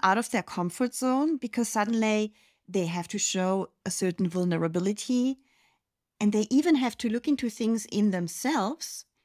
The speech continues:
which they might not even wanted to see themselves. How do you do this? How do you help people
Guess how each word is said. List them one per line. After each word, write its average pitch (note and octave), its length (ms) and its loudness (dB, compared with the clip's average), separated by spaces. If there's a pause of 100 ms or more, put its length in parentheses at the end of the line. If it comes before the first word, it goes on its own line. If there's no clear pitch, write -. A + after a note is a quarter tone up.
(580)
which G#3+ 280 -2
they G#3+ 160 2
might G#3 320 2
not C#4+ 220 4 (100)
even C4 320 0
wanted G#3+ 380 0
to G3+ 160 -4
see - 560 -10 (100)
themselves. F#3+ 960 -2 (300)
How D4 220 -2
do G4 140 4
you D#4 140 6
do D4 300 0
this? E3 240 -2
How C#4+ 180 -2
do E4+ 100 -2
you D4+ 240 2 (120)
help C#4+ 340 -4
people C#4 400 -6